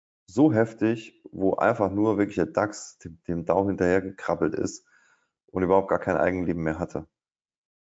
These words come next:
Also das war echt schon so ein bisschen arg, was da halt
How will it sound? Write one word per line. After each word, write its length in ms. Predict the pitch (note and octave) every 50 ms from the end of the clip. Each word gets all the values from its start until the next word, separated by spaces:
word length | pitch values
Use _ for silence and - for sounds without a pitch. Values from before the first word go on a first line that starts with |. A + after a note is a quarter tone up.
| _ _ _ _ _ _ _ _
Also 260 | _ - F2 E2+ E2+
das 200 | E2+ E2+ E2 -
war 180 | F2 E2 - -
echt 160 | - - -
schon 180 | - - F2+ E2+
so 100 | F2 E2
ein 80 | D#2+
bisschen 440 | - F2 - - E2+ E2 D#2 D#2 - _ _ _ _ _ _ _ _ _ _ _ _ _ _ _ _ _ _ _ _ _ _ _ _ _ _ _ _ _ _ _ _ _ _ _ _ _ _
arg, 400 | - G2+ A#2+ F#2+ F2 - - - - - - - - _ _ _ _ _ _ _ _ _ _
was 220 | - E2 D#2+ -
da 140 | - E2 D#2
halt 240 | D#2+ D#2+ D#2 D#2 -